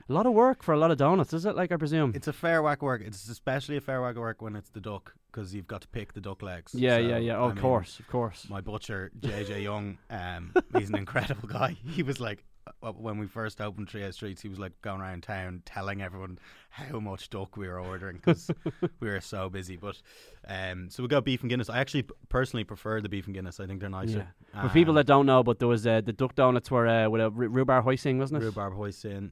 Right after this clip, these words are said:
Speaker 2: yeah.
Speaker 1: Oh,
Speaker 2: it
Speaker 1: so
Speaker 2: was
Speaker 1: good.
Speaker 2: just, uh, it was kinda filthy delicious.
Speaker 1: They are so
Speaker 2: Like,
Speaker 1: good.
Speaker 2: I've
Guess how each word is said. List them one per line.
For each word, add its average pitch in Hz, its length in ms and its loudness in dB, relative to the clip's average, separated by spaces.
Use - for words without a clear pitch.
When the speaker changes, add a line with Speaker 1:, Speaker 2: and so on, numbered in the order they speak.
Speaker 2:
yeah. 104 320 -6
Speaker 1:
Oh, - 60 -18
Speaker 2:
it 95 80 -16
Speaker 1:
so 95 80 -12
Speaker 2:
was 90 100 -12
Speaker 1:
good. 107 120 -10
Speaker 2:
just, - 220 -12
uh, 92 340 -8
it - 20 -14
was 104 200 -16
kinda - 240 -14
filthy 92 460 -14
delicious. 87 400 -14
Speaker 1:
They 110 80 -2
are 107 100 0
so 107 220 0
Speaker 2:
Like, 104 80 0
Speaker 1:
good. 107 240 -2
Speaker 2:
I've 113 100 0